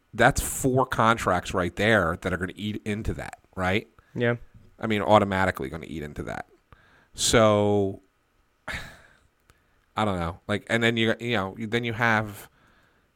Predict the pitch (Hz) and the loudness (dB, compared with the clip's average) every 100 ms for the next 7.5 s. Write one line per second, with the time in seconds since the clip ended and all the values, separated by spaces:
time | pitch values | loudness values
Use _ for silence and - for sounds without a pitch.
0 | _ 104 120 117 120 117 - 113 113 110 | _ -4 -2 -2 -2 -4 0 2 2 2
1 | 120 120 131 - - - 107 110 107 - | 4 4 2 -4 -10 -12 -6 -4 -4 -4
2 | 98 98 98 104 - 147 - _ _ _ | -4 -2 -2 -4 -10 -20 -20 _ _ _
3 | _ - _ - - 120 117 76 104 - | _ -20 _ -6 2 4 4 2 -4 0
4 | 127 131 - 117 139 147 120 107 - 127 | 0 2 4 8 8 6 0 -4 -4 -6
5 | - 123 117 107 104 98 - 135 156 107 | -4 -4 -2 2 2 2 0 -2 2 2
6 | 101 98 113 131 - 123 104 90 104 - | 2 0 -2 0 -2 0 0 2 0 0
7 | 95 98 110 135 - | -2 2 2 2 -4